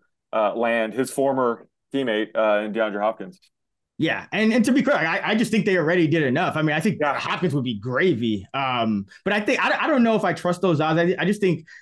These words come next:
Speaker 2: no one really knows at this point. And because of the connection with Houston,
Speaker 1: Yeah.
Speaker 2: um, that, that's kinda where the bookmakers are, are slotting him in.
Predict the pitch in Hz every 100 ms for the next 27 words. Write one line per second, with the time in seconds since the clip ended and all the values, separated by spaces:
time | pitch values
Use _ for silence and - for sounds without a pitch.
0 | - 165 190 190 190 160 143 156 175 175
1 | 196 208 196 160 151 151 170 151 147 135
2 | 143 147 151 135 131 135 131 123 127 127
3 | 123 113 104 143 147 123 110 123 120 113
4 | 107 104 127 123 123 - 135 120 117 107
5 | 104 117 120 113 113 107 - 98 127 120
6 | 110 120 127 123 113